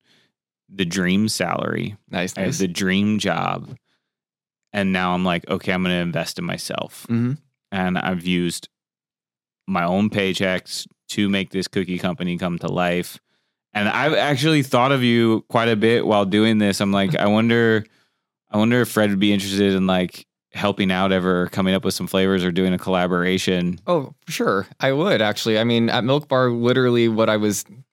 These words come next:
Speaker 2: brought on to do there was research and development for, like, new flavor ideas. So
Speaker 1: Well, we're skipping ahead. Let's talk about Milk
Speaker 2: <laughs>
Speaker 1: Bar.
Speaker 2: Oh my gosh.
Speaker 1: Um,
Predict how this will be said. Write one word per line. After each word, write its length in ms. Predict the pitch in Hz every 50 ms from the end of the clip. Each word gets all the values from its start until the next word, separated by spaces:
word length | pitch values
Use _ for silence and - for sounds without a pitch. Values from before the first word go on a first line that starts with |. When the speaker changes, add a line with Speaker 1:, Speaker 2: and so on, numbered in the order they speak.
| _ _ _ _ -
Speaker 2:
brought 160 | 117 113 113
on 120 | 113 110
to 100 | 104 107
do 200 | 98 107 113 110
there 120 | 101 107 101
was 120 | 98 101 92
research 320 | 107 101 - - 98 -
and 80 | 101 95
development 600 | 92 85 92 95 110 110 85 76 98 98 80 -
for, 140 | - 104 98
like, 160 | 101 98 92
new 120 | 101 101 92
flavor 320 | - 101 104 131 139 110
ideas. 360 | 90 90 87 92 90 95 95
So 280 | - - 95 95 98 104 - _ _ -
Speaker 1:
Well, 160 | 107 107 110
we're 100 | 117 120
skipping 420 | 117 - - - 131 123 131 131
ahead. 360 | 131 127 139 143 160 127 - -
Let's 180 | - 110 113 -
talk 160 | - 135 123 120
about 240 | 135 135 131 123
Milk 200 | 123 131 143 180
Speaker 2:
<laughs> 100 | 160 135
Speaker 1:
Bar. 440 | 127 110 98 92 180 208 214 190 143 - -
Speaker 2:
Oh 80 | 123
my 140 | 123 117 110
gosh. 280 | 113 113 110 110 110 - 131
Speaker 1:
Um, 360 | 139 135 131 131 127 127